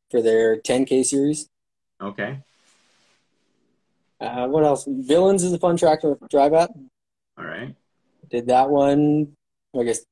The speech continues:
Speaker 1: two years ago, three years ago. But I think the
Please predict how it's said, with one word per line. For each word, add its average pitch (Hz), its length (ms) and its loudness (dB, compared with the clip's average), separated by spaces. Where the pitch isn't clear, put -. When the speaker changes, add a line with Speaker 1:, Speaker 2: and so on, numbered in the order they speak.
Speaker 1:
two 185 140 -2
years 190 180 2
ago, 190 200 2
three 180 180 -2
years 180 160 2
ago. 180 260 0
But 131 220 -2
I 127 80 2
think 165 260 2
the 143 140 2